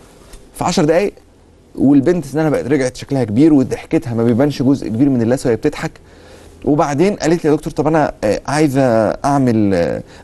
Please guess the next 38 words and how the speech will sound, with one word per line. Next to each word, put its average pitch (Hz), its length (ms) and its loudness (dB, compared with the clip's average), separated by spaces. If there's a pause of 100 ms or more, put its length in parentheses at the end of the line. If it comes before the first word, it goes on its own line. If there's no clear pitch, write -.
(120)
اعمل 120 420 0
ابيضهم." 127 640 0 (1300)
قلت - 120 -6
لها: 156 100 2
"قدامك 123 260 -4
حل 139 140 -2
اتنين، 120 320 0
نعمل 143 240 2
تبييض 127 340 0
كيميائي، 107 460 -2 (320)
يا 117 160 2
اما 156 160 2
نعمل 143 420 2 (360)
تبييض 120 520 2
بال-، 110 440 -2
بالقشره 120 380 -2
التجميليه." 107 400 -2
قالت 143 140 2
لي: - 60 -18
"طب 135 100 -2
يا 123 60 0
دكتور، 123 220 -2
والله 131 160 0
اصل 143 180 -4
انا 139 120 2 (400)
القشره 131 380 0
التجميليه 117 360 0
دي 131 100 2
غاليه 131 240 2
عليا 110 320 0
دلوقتي، 95 360 -4 (280)
فانا 139 260 0
عايزه 135 260 0
اعمل 131 260 0
القشره - 360 -4
دي 131 120 4
بعد 117 260 -4
شويه." 87 300 -6